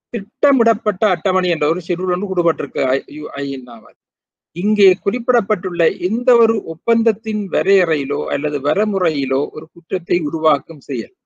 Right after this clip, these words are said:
இந்த அட்டவணை சொல்லப்பட்டிருக்கு. இன்னென்ன செயல்கள் பயங்கரவாத செயல்களுக்கு, செயலாளர்கள் நிதியிடல்,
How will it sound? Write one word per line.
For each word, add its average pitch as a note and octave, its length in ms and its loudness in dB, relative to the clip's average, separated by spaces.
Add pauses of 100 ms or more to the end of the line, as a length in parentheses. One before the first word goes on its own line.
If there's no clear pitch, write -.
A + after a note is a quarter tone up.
(960)
இந்த - 60 -16
அட்டவணை D3 320 -10
சொல்லப்பட்டிருக்கு. C3+ 540 -6
இன்னென்ன C#3 260 -4
செயல்கள் C3+ 440 -10
பயங்கரவாத C3+ 500 2
செயல்களுக்கு, C3 580 -2
செயலாளர்கள் C3 520 -2
நிதியிடல், D3 420 2